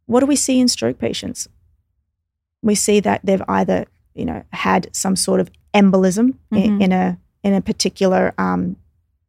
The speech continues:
Speaker 1: blood vessel, uh, artery, I should say. So they've got lack of oxygen to one area of the brain. What does
Speaker 2: Mm-hmm.
Speaker 1: exercise do?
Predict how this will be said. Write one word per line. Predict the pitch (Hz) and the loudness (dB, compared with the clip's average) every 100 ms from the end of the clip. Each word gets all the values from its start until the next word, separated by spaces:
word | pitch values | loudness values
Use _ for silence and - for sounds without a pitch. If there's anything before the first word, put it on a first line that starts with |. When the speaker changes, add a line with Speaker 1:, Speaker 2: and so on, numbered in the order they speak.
| - | -12
Speaker 1:
blood | 175 190 185 | 0 2 2
vessel, | 185 - 226 262 - | -2 0 0 0 -4
uh, | 76 - | -6 -4
artery, | 185 190 196 196 | -2 0 0 0
I | |
should | 185 196 | -2 -4
say. | - 202 226 - - - _ | -2 0 -2 -6 -20 -20 _
So | - 208 196 | 2 4 4
they've | 185 | 2
got | 190 - | -2 -2
lack | 180 180 | -2 -2
of | 180 | -2
oxygen | 185 - 185 196 208 | -4 -4 -4 -2 -2
to | 196 | -4
one | 185 190 | -4 -2
area | 196 | -2
of | 190 | -4
the | 190 | -4
brain. | - 190 226 | -2 -2 -2
What | 180 185 | -2 -2
does | 214 202 | 0 0
Speaker 2:
Mm-hmm. | |
Speaker 1:
exercise | 262 - 262 220 180 | -2 -4 -4 -2 -2
do? | - - | -4 -10